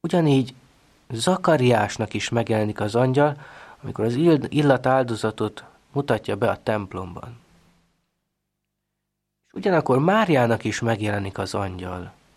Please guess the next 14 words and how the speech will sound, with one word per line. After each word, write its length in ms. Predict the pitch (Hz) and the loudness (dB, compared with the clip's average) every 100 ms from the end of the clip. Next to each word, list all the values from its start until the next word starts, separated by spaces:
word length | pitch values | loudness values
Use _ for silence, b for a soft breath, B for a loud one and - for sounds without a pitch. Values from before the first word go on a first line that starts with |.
| _ _ _ _ _ _ _ _ | _ _ _ _ _ _ _ _
és 60 | _ | _
neki 260 | 180 185 135 | -8 -2 -2
is 140 | - | 0
azt 160 | 120 113 | -4 -2
mondja, 180 | 98 | -2
hogy 120 | 110 135 | 0 0
ne 80 | |
félj. 460 | 117 - 92 87 120 _ _ _ _ _ _ _ _ _ _ _ _ _ _ _ - | -2 -8 -12 -12 -16 _ _ _ _ _ _ _ _ _ _ _ _ _ _ _ -6
Az 80 | |
Isten, 260 | 151 - 214 | -4 0 2
amikor 340 | 143 120 107 | 2 2 0
belép 420 | 104 151 143 120 101 | 2 2 2 0 -2
az 160 | 98 - | -8 -6
életünkbe 880 | 113 110 117 - 131 135 156 175 | -4 -2 -4 -4 -4 -2 -2 -2